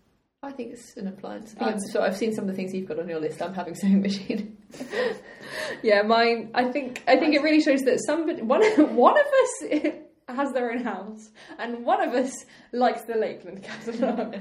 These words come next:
Speaker 1: <laughs>
Speaker 2: And, uh, I think you'll be able to guess, dear listener, at the end of this, which way round that is.
Speaker 1: I think we've, we've kind of branched into things you have in the house that are useful and you can plug in.
Speaker 2: Has it got a three-point plug?
Speaker 1: Has it got a three-point plug?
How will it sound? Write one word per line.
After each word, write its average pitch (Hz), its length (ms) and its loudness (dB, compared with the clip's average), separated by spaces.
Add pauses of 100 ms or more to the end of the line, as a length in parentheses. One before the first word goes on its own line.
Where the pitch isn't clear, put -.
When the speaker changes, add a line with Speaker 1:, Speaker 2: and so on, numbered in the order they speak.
(160)
Speaker 1:
<laughs> - 200 -10
Speaker 2:
And, 247 200 0
uh, 254 140 4
I 254 60 0
think 440 140 -4
you'll 539 80 4
be 571 80 4
able 427 260 2
to 554 80 2 (220)
guess, - 240 -14
dear 277 180 -2
listener, 254 500 0
at 262 120 -4
the 247 120 -6
end 294 240 -2
of - 120 -8
this, 220 180 -4 (520)
which 427 360 2
way 453 200 4
round 330 240 0
that 320 260 0
is. 262 180 0 (440)
Speaker 1:
I 330 40 -20
think - 120 -14
we've, 262 200 -8
we've 247 220 -8
kind 277 180 -6
of 254 100 -12
branched 208 380 -8
into 196 580 -10 (440)
things 233 320 -4
you 208 80 -14
have 220 200 -12
in 226 80 -10
the 214 80 -12
house 190 280 -12
that 185 120 -16
are 185 60 -10
useful 196 460 -14
and 185 140 -12
you 175 60 -16
can 196 140 -16
plug 170 280 -12
in. - 220 -14 (420)
Speaker 2:
Has 247 180 0
it 254 60 -4
got 277 120 0
a 262 60 -4
three-point 220 560 -6
plug? 220 260 -6
Speaker 1:
Has 226 220 -12
it 214 40 -14
got 214 120 -10
a - 20 -14
three-point 214 300 -12
plug? 180 180 -12